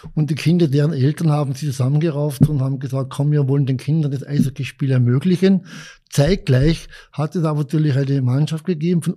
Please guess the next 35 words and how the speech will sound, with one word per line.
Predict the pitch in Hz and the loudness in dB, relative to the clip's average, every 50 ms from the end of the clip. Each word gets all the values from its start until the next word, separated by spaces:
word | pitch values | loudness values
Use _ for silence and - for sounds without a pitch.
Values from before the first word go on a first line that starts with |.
| _ | _
Uni-, | - 147 156 165 180 190 | 2 4 4 4 4 2
Union | - 160 139 147 160 170 180 180 190 196 196 180 - - - _ | 2 2 2 4 4 6 6 6 6 6 6 4 0 -6 -10 _
Linz, | 151 151 175 208 233 - - - - - _ _ - - - - - _ _ - | 2 4 4 4 4 2 -2 -10 -14 -16 _ _ -20 -20 -20 -20 -20 _ _ -2
die | 180 175 | 0 2
war | 160 151 147 | 4 4 4
jugendlich, | 143 151 156 165 208 196 151 170 196 190 - | 4 4 4 4 2 2 2 2 0 0 0
so | - 170 | -2 -4
zwischen | 151 - - 165 147 - - 156 151 147 139 135 - - - - _ _ - | -4 -2 -4 -4 -2 0 2 2 2 2 0 -2 -6 -12 -20 -20 _ _ -6
fünfzehn | - 160 170 156 - - - 165 156 151 | -2 -2 -2 -2 -4 -6 -2 0 2 2
und | - - 165 147 135 135 | 2 2 0 0 0 0
zwanzig | - 127 131 147 139 - - 185 | 0 0 0 0 -2 -2 -4 -4
Jahren | 185 185 170 160 165 185 208 233 220 - - - - - - - - - - - - _ _ _ | 0 0 2 2 2 2 0 -2 -2 -6 -10 -18 -20 -20 -20 -20 -20 -20 -20 -20 -20 _ _ _
und | - 147 151 156 151 156 | -2 0 0 0 0 0
die | 170 170 180 190 208 202 156 | 0 2 2 2 2 2 2
wären | 147 156 160 180 160 | 2 2 2 2 2
dann | 165 165 | 2 2
in | 170 170 | 2 2
der | 175 | 4
Luft | 170 180 202 - - - | 2 2 0 0 -2 -2
gewesen. | - 143 117 117 123 90 - - 104 - - _ _ - - - _ _ _ | -2 0 0 0 0 0 0 0 -2 -4 -12 _ _ -20 -20 -20 _ _ _
Wir | 151 156 | -2 -2
hätten | 156 156 175 147 | 0 0 0 2
wohl | 143 156 160 151 | 4 4 4 2
Kinder | 156 - - 156 165 180 165 196 | 2 0 0 2 2 2 2 0
gehabt | - - - 160 170 170 - 160 | -2 -2 -4 -4 -4 -4 -6 -6
in | 139 127 | -6 -4
zehn | - 151 147 160 170 | 0 0 2 4 4
Jahren, | 175 160 147 151 165 180 175 160 | 4 2 2 2 2 2 2 2
wie | 156 156 143 143 147 | 2 0 0 0 0
jetzt | 143 143 147 143 - | 2 2 2 0 -2
zum | - 143 127 | -2 0 0
Beispiel, | 131 131 127 - - 147 135 127 | 0 -2 -2 -4 -4 -2 0 0
äh, | 127 127 127 123 123 113 107 107 127 190 233 220 208 185 - - | 2 2 2 0 0 -2 -4 -6 -10 -14 -14 -12 -12 -12 -12 -10
der | - 135 | -8 -8
Brucker | 127 - 147 147 143 147 - 151 151 139 131 117 - | -4 -2 -2 -2 -2 0 0 2 2 2 2 0 -4